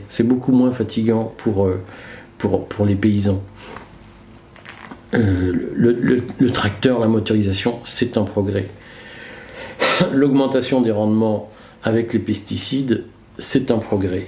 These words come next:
Et alors, je le dis parce que je, je vois bien, j'entends bien, chez les écolos, euh, je dirais militants,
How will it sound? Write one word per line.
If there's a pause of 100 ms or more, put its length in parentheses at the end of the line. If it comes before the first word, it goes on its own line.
Et
alors,
je
le
dis
parce
que (2500)
je, (160)
je
vois
bien, (2750)
j'entends
bien, (1700)
chez
les
écolos, (320)
euh, (140)
je
dirais
militants,